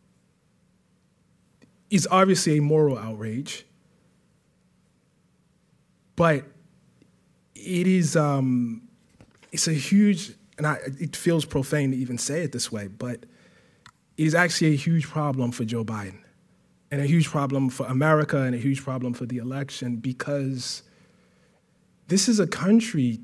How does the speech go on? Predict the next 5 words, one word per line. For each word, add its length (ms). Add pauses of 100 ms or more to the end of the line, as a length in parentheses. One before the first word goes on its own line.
that 180
has 220
been 800
at 280
war 680